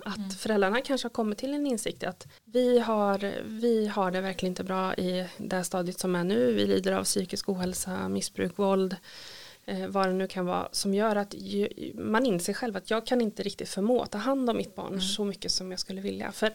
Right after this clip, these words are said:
Speaker 1: alla föräldrar vi möter älskar sina barn.
Speaker 2: Mm.
Speaker 3: Mm.
Speaker 1: Det vill jag verkligen
Speaker 3: Ja.
Speaker 1: säga. Eh, det finns en sån kärlek, eh, till, till att vilja dem det bästa.
Speaker 2: Mm.
Speaker 1: Och då, det bästa skulle vara då om vi hamnar i en sån situation där man märker att just nu behöver jag jobba lite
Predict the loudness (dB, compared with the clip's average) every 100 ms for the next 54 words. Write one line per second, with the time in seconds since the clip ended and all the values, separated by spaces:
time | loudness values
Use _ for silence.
0 | -4 -2 2 2 2 4 4 2 -4 -4
1 | 2 2 4 4 2 0 -6 -8 -2 0
2 | 0 -2 -4 -4 0 0 0 -8 _ -8
3 | -4 -2 -2 4 6 6 6 4 4 2
4 | -2 2 2 2 -2 -8 -18 -18 -18 -4
5 | 0 0 0 2 2 2 0 4 4 4
6 | 4 4 4 4 2 -2 -2 0 0 0
7 | -2 -4 -4 -4 -4 -6 -12 -20 -20 -12
8 | -6 -6 -6 -6 0 2 2 0 0 0
9 | -4 -4 0 0 0 -2 -4 0 0 0
10 | -8 -14 -12 -12 -16 0 0 0 -6 -6
11 | 2 4 4 4 2 0 -4 -12 -8 2
12 | 4 6 4 2 2 4 4 4 0 0
13 | -2 0 2 4 4 2 2 -4 -6 -6
14 | -4 -4 0 2 2 0 -4 -2 0 0
15 | 0 2 4 2 2 -2 -2 -4 -10